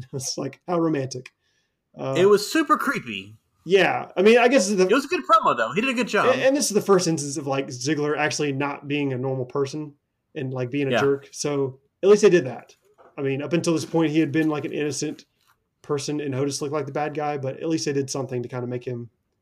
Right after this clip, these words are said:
Speaker 1: look
Speaker 2: Well, mostly innocent. I mean, he was part of that text messaging thing. And, like, so <laughs> my,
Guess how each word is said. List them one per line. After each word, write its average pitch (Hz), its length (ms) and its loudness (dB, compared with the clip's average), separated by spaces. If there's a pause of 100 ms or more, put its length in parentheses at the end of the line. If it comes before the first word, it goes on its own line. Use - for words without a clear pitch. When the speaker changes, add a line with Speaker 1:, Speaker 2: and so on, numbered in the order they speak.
(540)
Speaker 1:
look 127 200 -8 (640)
Speaker 2:
Well, 339 120 -4
mostly 339 340 2
innocent. 139 340 -2
I 151 60 2
mean, 170 160 0
he 214 160 0
was 233 320 0
part 143 320 0
of 127 60 -2
that 120 320 -4
text 147 280 -4
messaging 104 480 -8
thing. 98 440 -10 (420)
And, 139 420 -2
like, 156 200 0
so 175 300 0
<laughs> - 40 -12
my, 180 300 0